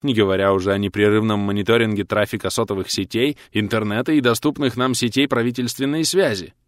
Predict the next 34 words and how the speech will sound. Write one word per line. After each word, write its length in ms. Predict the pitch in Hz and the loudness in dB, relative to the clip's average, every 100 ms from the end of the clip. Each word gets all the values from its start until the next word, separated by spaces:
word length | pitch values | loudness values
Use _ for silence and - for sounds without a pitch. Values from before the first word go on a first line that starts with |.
| _ _ _ _ | _ _ _ _
в 100 | - | -2
то 100 | 131 | 4
время 260 | 123 135 135 | 6 6 4
как 200 | 123 120 | 0 -2
численность 640 | - 147 131 123 120 - | 0 0 0 0 -2 -2
возглавляемого 800 | 120 113 113 113 113 117 113 107 | -4 0 4 4 4 4 2 2
мной 260 | 110 113 113 | 2 2 2
управления 520 | 107 107 113 165 143 | 2 0 0 0 -2
составляет 560 | 113 107 123 120 127 113 | -2 -2 0 2 2 0
всего 320 | - 120 135 | 0 2 4
около 260 | 127 127 123 | 4 2 4
двадцати 440 | 123 117 127 143 | 2 2 0 0
пяти 320 | 127 131 143 | 0 0 0
тысяч 480 | 127 139 131 131 - | 0 0 0 -4 -6
человек. 640 | - 151 170 151 98 - _ _ _ _ _ _ _ _ _ _ _ _ _ | -4 -2 0 -2 -4 -8 _ _ _ _ _ _ _ _ _ _ _ _ _
Не 140 | 95 90 | -8 -6
удержался 600 | 87 85 80 82 - 80 | -4 -6 -4 -6 -4 -8
адмирал 460 | 80 82 92 156 - _ | -8 -6 -4 -6 -10 _
от 180 | 113 117 | -8 -4
небольшой 440 | 104 87 - 82 | -4 -6 -6 -8
шпильки. 480 | - 92 85 - - _ _ _ _ _ _ _ - | -8 -8 -10 -12 -16 _ _ _ _ _ _ _ -2
Так 220 | 123 - | -2 0
вот, 160 | 87 | -2
в 60 | 92 | -2
настоящий 520 | 104 - 113 120 120 | -4 2 4 6 4
момент 380 | 123 131 160 139 | 4 4 4 0
все 200 | - 131 | 2 4
те 140 | 131 | 6
усилия, 440 | 131 123 196 180 107 | 4 4 2 2 2
которые 340 | 113 110 110 | 0 2 4
мы 160 | 113 117 | 4 4
имеем 260 | 120 117 | 4 2
возможность 640 | 104 110 110 113 107 104 - | 2 2 4 2 2 -2 -4
приложить, 640 | 104 120 123 113 90 - | 0 2 2 2 -4 -8